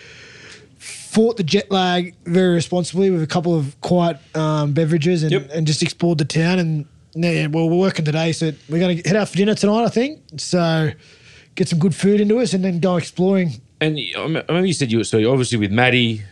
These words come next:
Speaker 2: Fletch, and Gow. One question: Did the demon come out?
Speaker 1: No, no, no. It was pretty steady last night. He was pretty steady.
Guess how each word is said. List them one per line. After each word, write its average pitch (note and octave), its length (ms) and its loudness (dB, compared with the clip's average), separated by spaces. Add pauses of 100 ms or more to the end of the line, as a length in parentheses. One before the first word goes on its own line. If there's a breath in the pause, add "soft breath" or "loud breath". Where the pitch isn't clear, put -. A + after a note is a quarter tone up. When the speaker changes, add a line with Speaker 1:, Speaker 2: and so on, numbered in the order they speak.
(120)
Speaker 2:
Fletch, - 880 -2 (380)
and F#2+ 180 -4
Gow. F2+ 340 -2 (440)
One B2+ 180 0
question: G#2+ 420 0
Did G2+ 100 0
the G2 60 0
demon G#2+ 320 0
come G2+ 180 -2
out? C#3 240 -2
Speaker 1:
No, F#3 300 0
no, D3 180 -4
no. C3+ 240 -4
It C#3 60 -4
was C#3+ 180 -4
pretty D#3+ 220 0
steady C3 260 -4
last A#2+ 320 -8
night. A2 220 -10
He B2 100 -4
was B2 100 -4
pretty B2+ 220 -6
steady. A2+ 380 -8